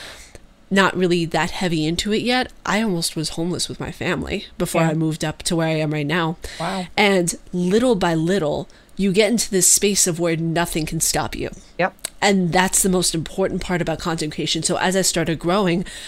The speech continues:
Speaker 1: I was like, "Okay, I can invest in this now." And the most important part that you guys have to realize is that as you're growing, it's a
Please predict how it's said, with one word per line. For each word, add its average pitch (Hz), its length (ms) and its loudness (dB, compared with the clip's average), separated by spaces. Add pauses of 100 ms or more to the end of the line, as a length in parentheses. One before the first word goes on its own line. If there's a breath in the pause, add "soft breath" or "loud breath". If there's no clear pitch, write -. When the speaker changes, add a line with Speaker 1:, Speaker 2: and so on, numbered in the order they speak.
(140 loud breath)
Speaker 1:
I 175 60 0
was 170 100 0
like, 185 140 2
"Okay, 233 460 2
I 180 140 0
can 180 140 0
invest 185 360 2
in 185 120 2
this - 200 0
now." 95 240 -4 (460 loud breath)
And 208 180 6
the 190 40 4
most 196 260 2
important 196 260 -2
part 208 180 -2
that 190 60 2
you 185 100 0
guys 190 220 0
have 185 120 -4
to 175 100 -2
realize 185 460 2
is 165 100 0
that 185 300 4 (640 loud breath)
as 220 200 6
you're 240 120 4
growing, 208 340 2
it's - 300 -2 (260)
a 202 240 6